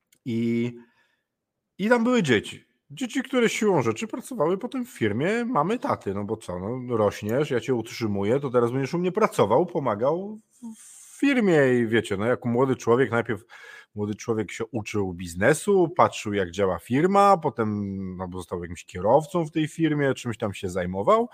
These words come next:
no i potem pracował w tej firmie. Na początku pracował za kieszonkowe, e, i to kieszonkowe zostało. Słuchajcie, sytu-, ilość sytuacji, w której było tak, że dzieci pracowały za to,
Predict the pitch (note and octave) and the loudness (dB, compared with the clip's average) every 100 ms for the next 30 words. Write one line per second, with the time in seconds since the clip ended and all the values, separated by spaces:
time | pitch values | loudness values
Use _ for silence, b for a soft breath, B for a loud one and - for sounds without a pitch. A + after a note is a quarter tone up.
0 | B B B B - D3 E3+ F3+ E3+ F3 | B B B B -2 0 2 2 2 0
1 | E3 - _ - E3 E3 F#3+ A#2 F#2+ - | -4 -14 _ -2 2 6 8 8 4 0
2 | _ - - G2 - F#2+ E2+ G2 A#2 C3 | _ -14 -8 -6 -4 -6 -4 -6 -6 -6
3 | D#3+ F3+ D3+ C#3 - C3+ B2+ A2+ A#2 C3 | -8 -8 -4 -4 -2 -2 0 -2 -10 -12
4 | - B2 - A#2 A#2 D3+ F3 - b b | -8 -4 2 2 4 4 2 -8 b b
5 | b b b b _ - B2 C3 C3+ C#3 | b b b b _ -10 -8 -6 -6 -6
6 | C#3 C#3 C#3+ D3+ C3+ B2+ B2 - F#2 - | -8 -6 -4 -2 0 -2 -4 -4 -4 -4
7 | _ - A#2+ G#2+ G#2 B2+ - - A2+ _ | _ -6 -4 -2 -6 -8 -6 -6 -6 _
8 | _ - G3 F#3+ - - C3+ B2 G2 - | _ 0 6 6 6 -2 4 6 6 2
9 | - _ _ - G2+ A2+ E3 C#3+ G2 F2 | -18 _ _ -6 -4 2 4 2 -2 -10
10 | _ _ _ G2 F#2+ B2 D3 - G#2 F2+ | _ _ _ -10 -4 0 0 0 -6 -8
11 | _ _ - G2+ - G#2+ B2+ B2+ A2 G#2 | _ _ -8 -8 -4 2 4 2 0 -4
12 | - F#2 _ | -4 -10 _